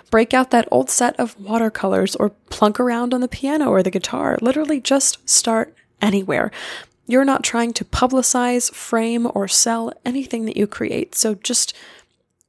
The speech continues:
unscrew that pressure valve and just start. Secondly, bring some friends or your kids in on it. Tell a friend or two or ten that you want to try painting and go to one of those, uh, sip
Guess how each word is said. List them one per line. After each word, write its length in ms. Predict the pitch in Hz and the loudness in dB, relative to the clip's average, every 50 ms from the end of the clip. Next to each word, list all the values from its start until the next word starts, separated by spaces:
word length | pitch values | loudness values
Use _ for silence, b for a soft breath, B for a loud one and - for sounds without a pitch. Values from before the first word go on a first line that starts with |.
| _ _ _ - _ | _ _ _ -8 _
unscrew 420 | - 254 262 - - - - 285 302 | -2 0 0 0 -2 0 0 2 2
that 200 | 302 - - - | 2 0 0 -2
pressure 380 | - - 226 233 - - 294 | 0 0 0 2 2 -2 0
valve 500 | 277 - 285 294 311 330 349 349 - - b b b b b b b b - | 0 0 0 2 4 2 2 0 -2 -12 b b b b b b b b -4
and 140 | 247 247 233 | -4 -2 0
just 200 | - 247 - - | 0 0 0 0
start. 420 | - - 196 - - - - - _ _ _ _ _ _ _ _ _ _ _ _ _ _ _ _ _ _ _ _ _ _ _ _ _ _ _ _ _ - | -2 -4 -8 -10 -16 -16 -18 -20 _ _ _ _ _ _ _ _ _ _ _ _ _ _ _ _ _ _ _ _ _ _ _ _ _ _ _ _ _ 0
Secondly, 440 | - 302 311 349 339 339 330 320 | 0 2 2 2 0 0 0 0
bring 260 | 269 233 262 294 349 381 | 2 2 2 2 2 2
some 180 | - - 359 | 2 2 2
friends 560 | 339 - - 233 247 285 277 247 214 - - - | 0 0 -2 0 0 0 -2 -2 -2 -4 -2 0
or 100 | - 233 | 0 0
your 160 | 233 226 240 | 2 2 0
kids 480 | 233 233 - - - 277 294 240 - - | 0 -2 -6 0 2 2 2 2 0 0
in 220 | 220 196 190 175 | 0 0 0 -2
on 200 | - 170 175 180 | -4 -6 -6 -6
it. 220 | 170 156 - - - B B B B B B B B | -6 -6 -6 -8 -10 B B B B B B B B
Tell 220 | - - 269 294 | 0 2 2 2
a 40 | 277 | 2
friend 440 | - - - 240 254 254 240 226 - | 0 0 2 2 2 2 0 -2 -2
or 120 | - 208 | -2 0
two 280 | 208 - - 254 262 254 | 0 0 0 2 2 2
or 100 | - 214 | 2 0
ten 300 | 214 - - 233 233 226 | 0 0 -2 -2 0 0
that 120 | 226 - | 0 0
you 80 | 233 233 | 0 0
want 180 | 233 240 254 | 2 2 0
to 60 | 285 269 | 0 -2
try 220 | - - 277 269 | -2 -2 -2 -2
painting 540 | 262 - - 247 277 277 - - 196 180 - | -2 -2 -2 -2 -2 0 0 0 -2 0 -2
and 120 | 180 190 | -4 -2
go 120 | 190 214 226 | -2 0 0
to 80 | 226 | 0
one 160 | 214 220 220 | 0 0 0
of 60 | 220 208 | 2 2
those, 280 | 208 202 202 196 - - | 2 2 2 0 0 0
uh, 120 | - 208 202 | 0 -2 -2
sip 400 | - - - - 262 262 262 | -2 -2 -2 0 0 0 -2